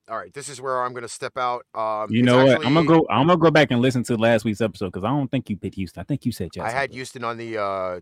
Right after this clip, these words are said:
Speaker 1: the E S P N one.
Speaker 2: So he had Houston on his, but he come on the show and say Jacksonville. You see that?
Speaker 1: Why would I pick freaking Mister Trevor Lawrence? 'Cause I don't like him personally myself, but that's besides the point.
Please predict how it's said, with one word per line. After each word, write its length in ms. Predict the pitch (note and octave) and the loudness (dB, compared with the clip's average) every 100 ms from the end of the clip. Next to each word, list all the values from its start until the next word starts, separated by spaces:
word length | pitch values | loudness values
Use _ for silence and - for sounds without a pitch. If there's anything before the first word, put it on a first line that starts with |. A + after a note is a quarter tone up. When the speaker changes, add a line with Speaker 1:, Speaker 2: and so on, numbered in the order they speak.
| _ | _
Speaker 1:
the 180 | G2+ A2 | -18 -10
E 40 | |
S 140 | G2+ F#2 | -10 -10
P 160 | - | -12
N 100 | G2+ F#2 | -12 -12
one. 140 | E2+ _ _ _ _ _ _ _ _ _ _ _ _ _ _ _ _ _ _ _ _ _ _ _ _ | -18 _ _ _ _ _ _ _ _ _ _ _ _ _ _ _ _ _ _ _ _ _ _ _ _
Speaker 2:
So 220 | - A3+ | 4 8
he 140 | A#3+ D4 | 10 10
had 240 | A3 E3+ | 10 8
Houston 260 | G3 G3 D#3+ | 4 2 2
on 60 | |
his, 160 | D#3 D3 | 2 2
but 140 | C#3 | 2
he 120 | C#3+ | 0
come 220 | D3+ D#3+ C#3+ | 0 -2 -2
on 60 | |
the 60 | A#2+ | -2
show 120 | C3 | -2
and 100 | A#2 | -2
say 120 | A2 | -4
Jacksonville. 380 | F#2 G2 F2+ E2+ | -4 -6 -8 -16
You 100 | E3 | -14
see 160 | F3+ C4 | -8 -2
that? 200 | C4 A3+ _ _ _ _ _ - | -2 -4 _ _ _ _ _ -2
Speaker 1:
Why 140 | F#3 | 0
would 140 | A#3 A3 | 2 2
I 120 | G#3 | 0
pick 240 | - G3+ | -4 -12
freaking 720 | - - F3 E3+ E3 D#3 D3+ B2 A#2+ | -12 -12 -10 -10 -10 -12 -14 -18 -14
Mister 240 | D3 - | -14 -12
Trevor 300 | C3+ D3 B2+ | -8 -6 -6
Lawrence? 500 | B2+ C3+ F#2 D2 - _ | -8 -10 -10 -14 -20 _
'Cause 120 | E2 | -10
I 80 | A2 | -8
don't 140 | A#2 | -8
like 180 | F#2 G#2+ | -10 -10
him 60 | F2+ | -12
personally 400 | F#2+ G#2 G#2+ G#2 | -14 -14 -14 -14
myself, 320 | G2 B2+ B2+ _ _ _ | -14 -16 -20 _ _ _
but 100 | F#2+ | -16
that's 140 | F#2+ | -16
besides 280 | - - E2+ | -14 -12 -12
the 60 | D2 | -12
point. 140 | C#2+ | -14